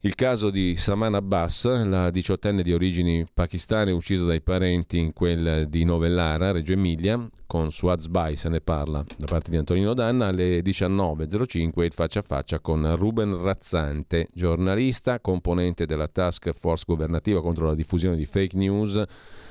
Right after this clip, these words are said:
sul coronavirus, fondatore del portale diritto dell'informazione punto it, docente di diritto dell'informazione all'Università Cattolica.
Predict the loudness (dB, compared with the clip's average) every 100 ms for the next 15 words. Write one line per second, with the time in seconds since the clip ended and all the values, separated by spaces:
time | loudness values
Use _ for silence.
0 | -12 -2 -2 0 2 2 0 0 0 -2
1 | 0 0 0 0 0 0 0 0 -2 -2
2 | -2 -2 -2 0 2 0 0 -2 0 -2
3 | 0 -2 0 0 -2 0 0 0 -2 0
4 | 0 0 0 -4 -2 -6 -6 -2 -2 0
5 | -2 -2 0 -2 -2 -2 0 0 0 0
6 | 0 -2 -2 -2 -2 -2 0 -2 0 0
7 | 0 -2 -2 -4 -4 -4 -2 -2 -2 -2